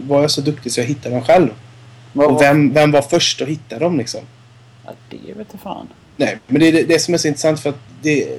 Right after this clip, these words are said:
Speaker 1: det är liksom... Alla vet det. Och, och
Speaker 2: Men
Speaker 1: så
Speaker 2: vad
Speaker 1: man
Speaker 2: är,
Speaker 1: kan,
Speaker 2: vad är
Speaker 1: man
Speaker 2: de gömda grejerna? Nu, nu hänger jag inte med här. Vad, vad är gömt
Speaker 1: Nej, men det
Speaker 2: i
Speaker 1: finns ju
Speaker 2: Mario
Speaker 1: olika rör
Speaker 2: förutom,
Speaker 1: som du
Speaker 2: förutom
Speaker 1: kan hitta
Speaker 2: varpzon?
Speaker 1: pengar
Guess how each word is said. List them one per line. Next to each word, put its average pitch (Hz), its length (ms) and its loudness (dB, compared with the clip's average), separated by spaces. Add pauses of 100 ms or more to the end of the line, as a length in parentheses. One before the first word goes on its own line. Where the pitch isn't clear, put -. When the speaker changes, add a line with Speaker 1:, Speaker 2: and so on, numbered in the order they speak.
Speaker 1:
det 147 100 -4
är 143 40 -4
liksom... 147 300 -6 (440)
Alla 143 500 4
vet 120 360 -2 (120)
det. 165 140 0 (840)
Och, - 20 -10
och - 80 -10 (380)
Speaker 2:
Men - 100 -10
Speaker 1:
så 156 100 0
Speaker 2:
vad 147 120 6
Speaker 1:
man 185 80 4
Speaker 2:
är, 180 60 2
Speaker 1:
kan, 160 80 2
Speaker 2:
vad 185 120 4
är 185 100 2
Speaker 1:
man 180 120 -2
Speaker 2:
de 185 60 -4
gömda 151 300 -4
grejerna? 147 420 -4
Nu, 156 280 -6
nu 156 120 -10
hänger 156 220 -8
jag 151 80 -8
inte 139 120 -12
med 110 200 -8
här. 101 220 -6
Vad, 139 340 -2
vad 139 220 -2
är 139 60 -6
gömt 131 160 -4
Speaker 1:
Nej, 175 180 4
men 139 100 2
det 165 60 2
Speaker 2:
i 151 40 0
Speaker 1:
finns 139 220 4
ju 113 40 4
Speaker 2:
Mario 143 140 2
Speaker 1:
olika 131 160 4
rör 127 100 2
Speaker 2:
förutom, 117 160 2
Speaker 1:
som 117 240 -4
du 113 60 -6
Speaker 2:
förutom 135 200 -2
Speaker 1:
kan 117 140 -10
hitta 117 100 -4
Speaker 2:
varpzon? 113 340 -2
Speaker 1:
pengar 107 200 -8